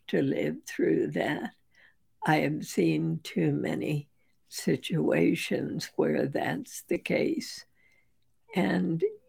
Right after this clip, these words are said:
it's so difficult. Canada is now considering allowing those with Alzheimer's or the beginnings thereof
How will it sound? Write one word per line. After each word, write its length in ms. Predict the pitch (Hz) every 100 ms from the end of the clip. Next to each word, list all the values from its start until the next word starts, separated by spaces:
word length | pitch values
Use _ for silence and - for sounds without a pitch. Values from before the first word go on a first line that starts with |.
| -
it's 320 | - 262 339 -
so 420 | - - 170 196
difficult. 960 | 226 - - - - - - 165 - - _ _ _ _ _ _ - _ _ -
Canada 800 | 185 165 170 156 147 - 190 - _ _ _ -
is 540 | 147 165 - 196 -
now 560 | - 151 143 156 - -
considering 1080 | - - 156 - 175 143 160 - 143 151 160 - _ _ _ _ -
allowing 720 | 143 143 131 143 139 175 170 - _ _ _ _
those 720 | - 180 - - - - - - _ _ _
with 520 | - 175 147 160 - - _ _ _ _
Alzheimer's 1200 | 156 160 151 165 - 160 143 165 160 151 - - - _ _ _
or 260 | 156 165 -
the 500 | - - 160 143 - -
beginnings 800 | 214 156 165 151 151 165 165 -
thereof 720 | - 147 143 120 139 139 -